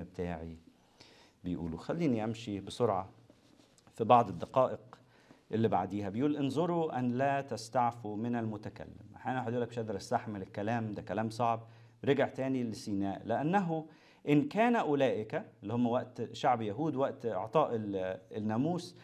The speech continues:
"إن كان أولئك لم ينجوا إذ استعفوا من المتكلم". يعني قال لك: "مش قادر أسمع"، وسدوا ودانهم وقالوا: "لا خلاص، مش سامعين".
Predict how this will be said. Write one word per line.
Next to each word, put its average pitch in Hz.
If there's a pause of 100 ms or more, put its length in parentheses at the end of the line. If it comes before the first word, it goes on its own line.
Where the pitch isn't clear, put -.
(300)
"إن 147
كان 262
أولئك 190
لم 143
ينجوا 196
إذ 151
استعفوا 175
من 160
المتكلم". 127 (400)
يعني 104
قال 165
لك: 156
"مش -
قادر 165
أسمع"، 160
وسدوا 139
ودانهم 135
وقالوا: 127
"لا 135
خلاص، 113
مش 101
سامعين". 107